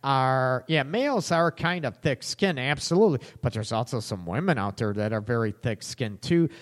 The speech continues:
that have been, you know, grown up and abused, and they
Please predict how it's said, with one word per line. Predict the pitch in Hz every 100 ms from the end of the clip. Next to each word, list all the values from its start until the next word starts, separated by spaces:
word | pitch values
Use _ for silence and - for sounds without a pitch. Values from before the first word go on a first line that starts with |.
| -
that | 143 143
have | 127
been, | 131 127 120 110 -
you | 139
know, | 127 113 113 _ _ -
grown | 143 127
up | 147 165
and | 123
abused, | 98 87 131 220 147 110 123
and | 113
they | 127 147 143